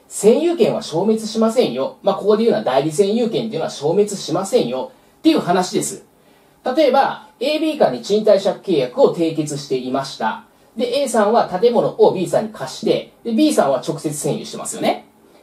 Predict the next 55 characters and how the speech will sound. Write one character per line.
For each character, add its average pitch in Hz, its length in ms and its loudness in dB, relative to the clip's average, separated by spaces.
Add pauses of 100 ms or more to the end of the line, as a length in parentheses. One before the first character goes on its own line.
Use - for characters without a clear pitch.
(200)
で、 294 180 4
こ 294 180 6
の 320 100 8
状 302 140 6
況 285 260 4
で - 220 4
賃 285 280 -6
貸 277 200 6
借 254 200 -2
契 247 140 -4
約 - 220 -4
が 156 80 0
終 294 400 -4
了 269 180 2
し 214 120 -4
ま 202 80 -2
し - 100 -8
た。 - 180 -8 (540)
終 330 360 6
了 320 180 6
し - 80 -8
た 320 120 2
に 311 100 0
も 254 160 2
か - 120 -10
か 262 200 2
わ 269 80 2
ら 233 200 0
ず、 220 440 0
B 269 240 2
さ - 160 2
ん 123 80 -8
が 139 120 -2
占 226 300 2
有 202 140 2
し - 160 -10 (100)
続 190 140 -6
け - 100 -6
た。 - 320 -6 (240)
こ 302 140 4
う 302 40 8
い 285 40 4
っ 226 60 -6
た 247 120 2
場 226 80 4
合 202 80 0
で 190 80 -2
す。 220 220 -8 (480)
こ 294 100 4
の 330 120 8
場 320 80 8
合、 294 100 2 (560)
賃 311 320 -4
貸 302 180 4
借 277 160 0